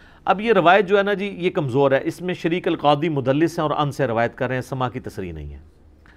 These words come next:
इमाम तिरमिज़ी ने इस हदीस को लिया है, लेकिन उस पर जिरा कोई नहीं किया है, लेकिन साथ ही उन्होंने अब्दुल्ला बिन मुबारक का कौल नकल किया है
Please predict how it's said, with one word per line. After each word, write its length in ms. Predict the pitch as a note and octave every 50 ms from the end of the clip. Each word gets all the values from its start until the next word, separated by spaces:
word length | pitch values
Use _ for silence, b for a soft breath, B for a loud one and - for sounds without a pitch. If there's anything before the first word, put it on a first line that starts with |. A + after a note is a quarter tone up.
| b b b b b b b b b b b b -
इमाम 320 | E3+ D#3+ F3 G3 G#3 G3+
तिरमिज़ी 400 | G3 G#3+ G3+ G3+ G3+ F#3+ G3+ G#3+
ने 140 | G#3 G#3+ G#3+
इस 240 | G#3 G#3 G3+ - -
हदीस 260 | E3+ D3 F3 F#3+ F#3+
को 120 | F#3+ G3+ F#3+
लिया 220 | F3+ F#3 F#3 F#3
है, 60 | F3+
लेकिन 200 | F3+ F#3 F3 F3
उस 100 | F3+ F3
पर 120 | - - E3+
जिरा 280 | A2+ A#2 D#3+ D#3+ D#3+
कोई 200 | D3 D3 C3 A2+
नहीं 140 | A2+ A#2 A2
किया 220 | A2+ A2+ A#2 A#2+
है, 60 | A#2+ A#2+
लेकिन 280 | B2 C#3+ E3 E3+ F3
साथ 320 | D3 - - D3+ D#3+ F3+ F3+
ही 100 | F#3+ F#3+
उन्होंने 200 | F3+ F3+ F3 F3
अब्दुल्ला 340 | D3 B2 C3+ C#3+ D#3+ E3+
बिन 100 | D#3+ E3+
मुबारक 380 | D#3 D3 B2+ B2 B2+ C3+ D#3+ D#3
का 80 | E3+ D3+
कौल 360 | - - C#3+ D3 E3 E3 D3+
नकल 200 | C#3+ D3+ D3 C3
किया 260 | - B2+ C3 C#3+ D3+
है 120 | D#3 D3